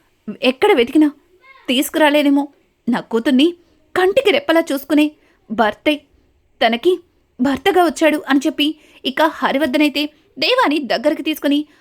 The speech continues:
హత్తుకుంటాడు. ఇక దేవా కూడా హరివర్ధన్ మాటలకి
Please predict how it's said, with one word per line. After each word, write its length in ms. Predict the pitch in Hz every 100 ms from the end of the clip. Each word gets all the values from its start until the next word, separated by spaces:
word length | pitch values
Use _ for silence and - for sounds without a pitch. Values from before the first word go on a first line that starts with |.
| _
హత్తుకుంటాడు. 720 | - 269 302 311 294 302 311 - _ _ 247
ఇక 180 | 311
దేవా 400 | 302 214 180 269
కూడా 300 | 320 285 302 294 _ _
హరివర్ధన్ 520 | - 392 466 320 311
మాటలకి 480 | 269 277 311 302